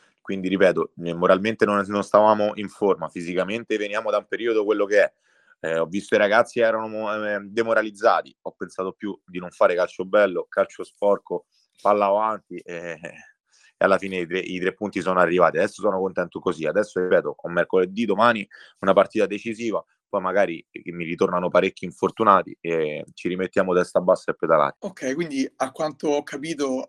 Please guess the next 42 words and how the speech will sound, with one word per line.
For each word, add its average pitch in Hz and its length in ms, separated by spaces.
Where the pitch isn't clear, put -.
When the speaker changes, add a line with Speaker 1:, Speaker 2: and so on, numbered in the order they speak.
Speaker 2:
anche 139 280
per 135 180
domani 143 280
avrà 123 200
molte 135 300
assenze 127 680
per 110 360
la 113 80
partita 120 260
di 113 100
domani 113 400
contro 117 280
la 107 40
Sempione 113 300
Calcio? 107 440
Speaker 1:
Eh, 92 240
purtroppo 90 440
sì, - 260
purtroppo 85 440
sì. - 180
Ho 85 500
le, 85 300
ho 85 180
due 87 200
punte 101 340
e - 40
comunque 98 340
tutte 87 180
e - 40
due 101 120
si 92 60
sono 90 220
fatte 90 260
male. 73 340
Ho 82 420
in 82 80
mezzo 82 260
al 82 80
campo 107 300
parecchie 92 320
assenze - 340
importanti, 80 800